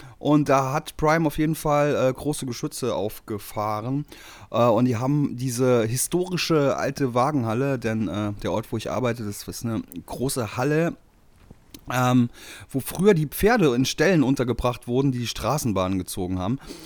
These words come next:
Und das ist wirklich ein, ein, eine Riesenhalle. Ähm, man, äh, kann in unserem begleitenden Instagram-Post ein paar Sachen dazu sehen. Und die haben da eine riesen Kolinski-Filiale quasi draus gebaut aus unserem unteren Geschoss. Ähm, alles so in so einem Discounter-Style, in so einem Supermarkt-Style.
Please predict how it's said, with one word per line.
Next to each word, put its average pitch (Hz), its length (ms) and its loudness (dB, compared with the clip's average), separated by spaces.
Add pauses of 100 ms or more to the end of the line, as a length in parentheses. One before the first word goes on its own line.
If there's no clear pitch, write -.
(220)
Und 113 100 -4
das 110 120 -2
ist - 100 -10
wirklich 139 200 -2
ein, 127 120 4
ein, 123 260 2
eine 127 180 2
Riesenhalle. 156 920 2
Ähm, 151 200 2 (140)
man, 127 600 0
äh, 123 280 -2
kann 151 320 -4
in 127 220 -4
unserem 127 220 -4
begleitenden 123 420 0
Instagram-Post 113 800 -4
ein 110 60 -4
paar 104 180 -6
Sachen 110 400 -6
dazu 107 340 -6
sehen. 127 380 -4 (340)
Und 113 100 -6
die 110 60 -6
haben 151 100 0
da 156 60 2
eine 147 240 2 (100)
riesen 165 600 2
Kolinski-Filiale 110 1160 -2
quasi 104 640 -2
draus 104 440 -6
gebaut 101 640 0 (320)
aus 110 160 -6
unserem 110 300 -4
unteren 104 340 -2
Geschoss. 113 500 -2
Ähm, 110 360 0
alles 156 340 0
so 143 180 2
in 123 200 0
so 123 100 -4
einem 120 240 -2
Discounter-Style, 170 960 0
in 135 60 0
so 120 80 -2
einem 120 80 -2
Supermarkt-Style. 170 1040 0